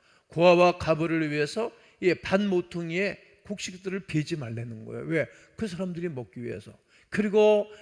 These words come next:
예, 나무 높은 곳에 있는 모든 과일들을 다 따지 말라는 거예요.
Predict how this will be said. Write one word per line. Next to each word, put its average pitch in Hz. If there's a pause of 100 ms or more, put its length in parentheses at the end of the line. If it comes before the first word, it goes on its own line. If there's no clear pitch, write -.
(140)
예, 185
나무 180
높은 170
곳에 214
있는 214 (200)
모든 202
과일들을 156
다 - (580)
따지 214
말라는 139
거예요. 120